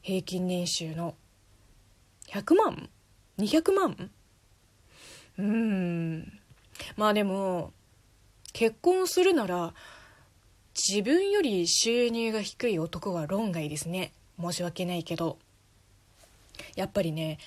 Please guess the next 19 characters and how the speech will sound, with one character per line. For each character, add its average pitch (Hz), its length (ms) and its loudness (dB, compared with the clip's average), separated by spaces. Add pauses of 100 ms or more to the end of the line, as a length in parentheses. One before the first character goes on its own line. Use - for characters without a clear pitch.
(160)
収 370 460 6
入 359 560 2 (120)
イ 302 140 4
コ 359 260 6
ー 202 40 4
ル 175 340 0 (220)
仕 - 240 2
事 262 260 6
の 277 120 4
能 285 240 4
力 185 200 -2
だ 170 120 -4
と 165 120 -6
思 165 180 -6
っ 170 40 -12
て 170 220 -8
る 165 100 -4
の 160 100 -6
で、 160 320 -6